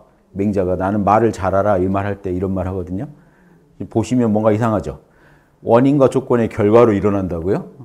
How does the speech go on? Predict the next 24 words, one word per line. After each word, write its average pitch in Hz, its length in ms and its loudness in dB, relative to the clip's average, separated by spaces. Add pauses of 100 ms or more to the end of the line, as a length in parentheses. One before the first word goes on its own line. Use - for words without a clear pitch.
(280)
가장 95 340 -4
미세한 95 340 -2
의식이? 92 360 -8 (400)
밀교 110 340 0
경전 98 320 -4
어디에도 95 400 -2
그렇게 90 280 -8
안 82 140 -8
돼 87 60 -6
있는데 85 280 -10 (640)
일시적인 123 500 0
현상이라고요? 107 680 -4 (920)
"의식은 160 480 2
연속적인 151 600 2
흐름, 147 400 0
심상속일 185 840 -2
수밖에 120 420 -2
없습니다." 92 500 -6 (960)
이렇게 110 280 -4
쳤죠. 139 540 -4 (140)
그 120 120 -6
다음 117 220 2
또 127 100 0
보실래요? 104 360 -4